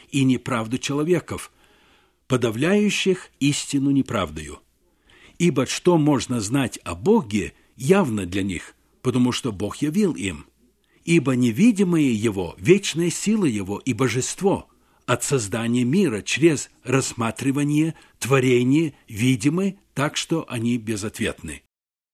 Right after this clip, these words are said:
Но как они, познавши Бога, не прославили Его как Бога и не возблагодарили, но осуетились в умствованиях своих,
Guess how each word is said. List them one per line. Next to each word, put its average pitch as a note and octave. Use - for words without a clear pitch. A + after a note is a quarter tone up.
Но C3+
как G#3
они, D3+
познавши C3
Бога, F2
не F3
прославили A#2+
Его G2
как F#2
Бога F#2+
и D#3
не E3+
возблагодарили, A2+
но C#3
осуетились B2+
в A#2+
умствованиях A#2+
своих, D#3+